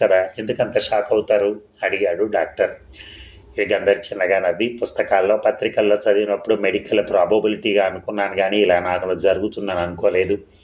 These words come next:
నాలుగేళ్లు స్పృహ లేకుండా ఉండటం విచిత్రమైన అనుభవం," అన్నాడు. "ఎస్, ఆ దృష్టితో చూస్తే విచిత్రంగానే ఉంటుంది. ఇక మీరు విశ్రాంతి తీసుకోండి, నేను వెళతాను," అని లేచాడు డాక్టర్ భాను. "ఇంకో విషయం,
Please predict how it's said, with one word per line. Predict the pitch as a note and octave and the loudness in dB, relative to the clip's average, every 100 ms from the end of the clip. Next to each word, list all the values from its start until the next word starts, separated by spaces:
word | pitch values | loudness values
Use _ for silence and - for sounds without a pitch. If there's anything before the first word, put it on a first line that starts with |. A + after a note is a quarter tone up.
| _ - _ _ | _ -20 _ _
నాలుగేళ్లు | G#2 F2+ G#2+ A2 A#2 C#3+ | -4 -2 0 2 2 2
స్పృహ | C#3 - G2 | -4 -2 2
లేకుండా | G#2 G2 - G2 F#2+ | 2 0 -2 -2 -2
ఉండటం | F2+ F2+ G#2 | -2 -4 -4
విచిత్రమైన | F#2+ F#2 - - A2 G2 F2+ | -4 -8 -6 -2 -2 -2 -2
అనుభవం," | F2+ G2+ G2 F#2+ F#2 - - G#2+ | -2 -2 -2 -4 -8 -16 -4 -4
అన్నాడు. | E2+ E2+ G#2+ - - - - - _ A2 | -2 -2 -4 -10 -20 -20 -20 -20 _ 0
"ఎస్, | G2 F2+ - - - | 0 0 -8 -8 -4
ఆ | F#2 | -2
దృష్టితో | F#2 A2+ - - B2 | -2 -8 -10 -2 -2
చూస్తే | - A#2+ - G#2 | 0 -2 0 0
విచిత్రంగానే | F2+ A2+ - F#2+ F2+ F2+ | -2 -4 -2 -2 0 0
ఉంటుంది. | F2+ F2 G2 G#2 G#2 - - _ A2+ | 0 0 0 -2 -4 -16 -20 _ -6
ఇక | G#2 | -2
మీరు | G2 G2+ | 0 0
విశ్రాంతి | F#2+ F#2+ B2+ G#2+ A2 | 0 -4 -4 -4 -4
తీసుకోండి, | G#2 - G#2 F#2+ G#2 G#2+ | -8 -2 0 0 0 -2
నేను | G#2+ G2 | -2 0
వెళతాను," | F2+ E2+ G2 G2+ F#2 F#2 - _ G2 | 2 0 0 -2 -4 -10 -20 _ -4
అని | G#2 G#2 G#2 _ _ _ A#2 | -2 -2 -4 _ _ _ -2
లేచాడు | G2 G#2 G#2+ E2+ F#2 | 0 0 0 2 2
డాక్టర్ | G#2 F2+ - F#2+ | 2 0 0 -2
భాను. | E2+ E2+ F2+ F#2+ - _ _ _ _ _ _ | 2 2 2 -4 -14 _ _ _ _ _ _
"ఇంకో | B2 A2+ | -2 2
విషయం, | C3+ G2+ - F#2+ D#2 | 2 2 -4 -8 -12